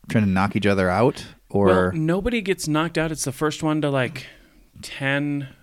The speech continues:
Speaker 2: victory points. Victory points are hard to come by.
Speaker 1: Okay.
Speaker 2: Um, but it was the first one to ten victory points, and, uh, you don't really, like, battle anybody. There are dragons you can bring out that will cause, like,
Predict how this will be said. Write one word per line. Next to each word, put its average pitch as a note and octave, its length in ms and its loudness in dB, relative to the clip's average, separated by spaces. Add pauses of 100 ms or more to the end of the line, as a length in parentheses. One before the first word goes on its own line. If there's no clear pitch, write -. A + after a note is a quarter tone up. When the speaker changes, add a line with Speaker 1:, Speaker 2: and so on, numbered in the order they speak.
(120)
Speaker 2:
victory C3+ 340 -2
points. D3+ 380 -4
Victory D3+ 300 -2
points B2+ 220 -4
are A2 60 -4
hard G#2+ 180 -4
to - 60 -12
come F#2 160 -14
by. F2+ 240 -12 (140)
Speaker 1:
Okay. G#2+ 180 2 (120)
Speaker 2:
Um, A#2+ 240 -2
but A#2+ 100 -6
it C#3 60 -2
was C3 140 -4
the - 60 -8
first C#3+ 360 -4
one C#3+ 160 -2
to B2 80 -2
ten D3 380 -6
victory D3 300 -6
points, D3+ 560 -6 (580)
and, B2 320 -2
uh, A2+ 180 0
you A2+ 120 -4
don't D#3+ 200 -2
really, D#3 500 -2 (1080)
like, G#2+ 160 -4 (840)
battle C3 400 -2
anybody. E3+ 540 -4 (320)
There D3+ 160 2
are E3 180 4
dragons D3+ 640 -2
you F3+ 80 2
can F3 200 -2
bring F3 240 0
out E3+ 460 -2
that C3 200 -2
will A#2+ 180 -4
cause, B2 560 -2
like, A2+ 280 -2